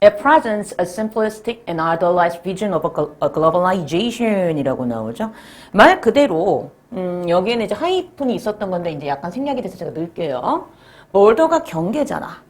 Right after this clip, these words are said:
근데 엘이에스에스가 붙으면 반대말이 되는 건 아실 테고 말 그대로 경계가 없는 세계에 대한 데아시스가 이제 우리나라 말로 하면 논제 정도로 보시면 되는데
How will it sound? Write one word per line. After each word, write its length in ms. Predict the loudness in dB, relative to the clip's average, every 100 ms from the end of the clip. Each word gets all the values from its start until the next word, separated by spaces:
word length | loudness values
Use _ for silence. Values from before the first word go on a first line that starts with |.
| _ -8
근데 440 | 2 6 8 8
엘이에스에스가 840 | 4 4 4 2 -2 -4 -2 -2
붙으면 580 | -2 -6 -6 -4 -4 -4
반대말이 560 | -6 -4 0 0 0 0
되는 220 | -2 -2
건 160 | -4
아실 420 | -6 -10 -6 -6 -4
테고 580 | -8 -6 -2 0 -2 -8 -20 2
말 220 | 4 4
그대로 600 | 2 2 2 0 -2 -8 _ -20 -20 -20 _
경계가 600 | -2 0 2 2 4 8
없는 320 | 6 6 2 2
세계에 480 | 0 2 4 4
대한 300 | 4 2 2
데아시스가 800 | 0 2 0 -2 -6 -4 -2 0
이제 160 | 0 0
우리나라 400 | -2 0 2 2
말로 200 | 2 2
하면 120 | 0
논제 680 | -2 0 2 2 0 0 0
정도로 360 | 2 0 0 -2
보시면 300 | -4 -6 -6
되는데 640 | -4 -6 -6 -4 -4 -4